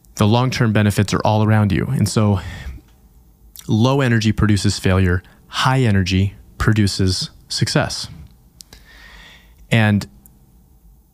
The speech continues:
to take this a step further, I want you to consider the areas in your life where you're less than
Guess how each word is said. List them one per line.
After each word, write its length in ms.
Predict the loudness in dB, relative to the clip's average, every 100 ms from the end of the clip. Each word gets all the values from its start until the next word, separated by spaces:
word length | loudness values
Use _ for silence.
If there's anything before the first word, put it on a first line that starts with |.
| _
to 100 | -2
take 240 | 2 0 2
this 260 | -2 -2 -14 _ -4
a 60 | -2
step 240 | -2 0
further, 240 | 0 2
I 40 | 2
want 180 | 2 0
you 60 |
to 40 | 2
consider 640 | 0 0 -2 0 0 -2 -10 -20 -20 _ -20 -20 -20 _ _ _
the 140 | -2 0
areas 300 | 2 0 0
in 100 | 2
your 100 | 2
life 280 | 2 0 0
where 100 | 2
you're 160 | 2
less 320 | 2 0 -2 -2
than 300 | 0 0